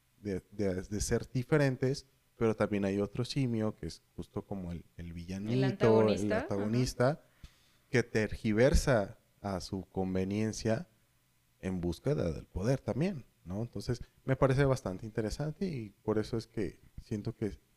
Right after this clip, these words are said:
Speaker 1: se puede disfrutar bastante bien esta película.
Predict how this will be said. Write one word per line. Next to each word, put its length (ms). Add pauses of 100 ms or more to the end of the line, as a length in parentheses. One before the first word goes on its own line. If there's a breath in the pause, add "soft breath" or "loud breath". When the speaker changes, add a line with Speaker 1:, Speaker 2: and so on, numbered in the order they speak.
(640)
Speaker 1:
se 180
puede 360
disfrutar 720
bastante 560
bien 200
esta 200
película. 340